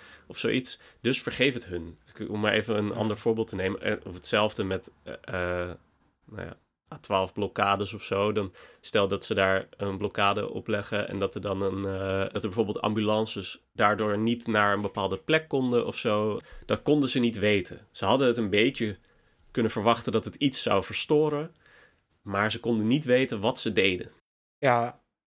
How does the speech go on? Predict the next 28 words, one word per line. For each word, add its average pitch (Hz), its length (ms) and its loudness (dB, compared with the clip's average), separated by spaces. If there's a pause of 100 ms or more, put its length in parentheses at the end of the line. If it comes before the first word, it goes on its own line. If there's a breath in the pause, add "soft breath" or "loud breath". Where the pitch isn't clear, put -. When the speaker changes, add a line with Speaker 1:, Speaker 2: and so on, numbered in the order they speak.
(500)
Speaker 2:
want 131 260 -2
in 131 120 4
zo'n 131 220 4
situatie 131 800 2 (600)
t-, - 180 -20
w-, 135 140 -10 (380)
wil 135 160 4
je 131 120 4
dan 131 200 4
zeggen, 123 600 2
eigenlijk, 120 440 -2
eh, 117 260 -4 (480)
ze - 140 4
hadden 147 320 6
kunnen 143 260 4
weten 117 380 2
en 127 180 0
ze 120 260 0
hadden 135 260 4
moeten 139 320 2
weten 113 480 0 (280 loud breath)
wat 117 200 2
ze - 140 -2
deden 110 460 -2
en 117 140 -4
wat 113 180 -6
de 113 320 -4
mogelijke 117 640 -4